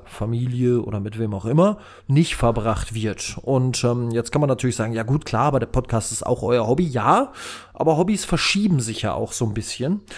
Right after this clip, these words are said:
Und im Fall von Jörg ist es mit Sicherheit nicht nur hundert Prozent, tausend Prozent Hobby, sondern es ist ja auch immer noch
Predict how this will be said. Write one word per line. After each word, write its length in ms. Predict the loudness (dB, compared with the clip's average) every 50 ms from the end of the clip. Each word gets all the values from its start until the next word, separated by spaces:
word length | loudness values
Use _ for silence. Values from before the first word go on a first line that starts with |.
| -16 -18 -20 -6 _
Und 460 | 2 4 4 4 2 -2 -6 -10 -14 -12 _
im 180 | -2 0 0
Fall 300 | 0 0 2 4 4 4
von 460 | 2 2 0 0 0 0 -2 -4 -6 -10 _
Jörg 420 | -4 0 4 4 6 4 4 2 -2
ist 120 | -6 -6
es 160 | -6 -2 -2
mit 100 | -2 -2
Sicherheit 340 | -2 -2 0 2 2 2 0
nicht 220 | -2 -4 -4 -2 4
nur 320 | 6 8 8 8 6 4
hundert 280 | 0 0 0 0 0 -2
Prozent, 440 | -4 -4 -2 0 0 -2 0 2
tausend 300 | 2 2 2 2 0 -4
Prozent 400 | -4 -2 -2 0 0 -2 0 2
Hobby, 260 | 2 4 4 4 2 2
sondern 340 | 2 2 2 2 2 2
es 140 | 0 0 -2
ist 160 | -2 -2 0
ja 80 | 2 4
auch 160 | 4 4 2
immer 220 | 2 0 2 2 2
noch 240 | 2 2 0 -2